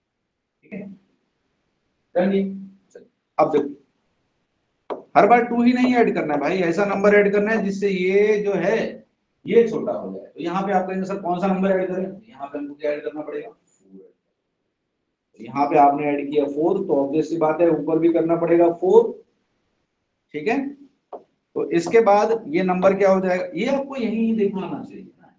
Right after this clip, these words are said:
ये नंबर क्या हो जाएगा? तो कहो, "सर, ये हो जाएगा सेवन, सेवन, एट, फ़ोर ऐड किया है तो।" और ये नंबर क्या हो जाएगा? फ़ोर ऐड करेंगे तो कितना हो जाएगा ये?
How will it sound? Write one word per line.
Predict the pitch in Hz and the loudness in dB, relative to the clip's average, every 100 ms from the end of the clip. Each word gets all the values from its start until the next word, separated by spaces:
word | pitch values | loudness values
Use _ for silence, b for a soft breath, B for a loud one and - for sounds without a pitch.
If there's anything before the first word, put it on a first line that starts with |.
| - | -8
ये | |
नंबर | 190 202 190 | -6 -4 -4
क्या | 196 208 | -2 -2
हो | 196 | -2
जाएगा? | 208 - | -4 -4
तो | |
कहो, | - 196 | -6 -4
"सर, | 190 196 | 0 2
ये | 185 | 4
हो | 185 185 | 4 4
जाएगा | 180 185 185 | 4 2 0
सेवन, | - 185 170 180 226 277 - - _ _ _ _ _ | -2 -2 0 0 -2 -4 -8 -14 _ _ _ _ _
सेवन, | _ 147 156 175 214 208 - - | _ -2 2 2 0 -6 -10 -8
एट, | 156 220 - - _ _ _ _ | 0 2 2 -6 _ _ _ _
फ़ोर | 156 185 | 0 2
ऐड | 190 190 | 2 0
किया | 214 | -2
है | 208 214 | -2 -4
तो।" | 269 - _ _ _ _ | -8 -14 _ _ _ _
और | 131 | -6
ये | 160 226 | 2 2
नंबर | 233 226 | 4 -2
क्या | 233 | 2
हो | 226 | 4
जाएगा? | 226 226 - | 6 4 2
फ़ोर | - 196 226 | -2 2 4
ऐड | 233 233 | 2 -2
करेंगे | 233 247 | -4 -6
तो | 254 | -8
कितना | 254 254 | -8 -6
हो | 240 | -2
जाएगा | 165 - | 0 0
ये? | 113 - | -2 -6